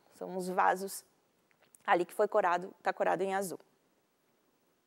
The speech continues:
Temos também o alburno. São vasos lenhosos recentemente produzidos pelo câmbio. Câmbio é um tecido meristemático que vai dar origem ao alburno e à cerne.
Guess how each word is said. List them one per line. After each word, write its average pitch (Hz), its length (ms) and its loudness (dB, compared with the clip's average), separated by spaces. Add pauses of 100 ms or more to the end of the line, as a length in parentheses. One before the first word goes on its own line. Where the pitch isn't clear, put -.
(2750)
Temos 403 340 6
também 277 420 2
o - 100 -2 (160)
alburno. 214 840 4 (680)
São 381 360 8
vasos 294 600 6
lenhosos 208 840 2 (260)
recentemente 302 1040 2
produzidos 240 840 0
pelo 240 320 2 (160)
câmbio. 165 440 2 (540)
Câmbio 370 400 6
é 320 100 4
um 302 120 -2
tecido 254 480 -2
meristemático 226 1120 0
que - 140 -6
vai 226 260 6
dar 240 240 8
origem 262 600 2
ao 262 160 6
alburno 226 540 2
e 269 80 -4
à 330 80 -2
cerne. 175 500 0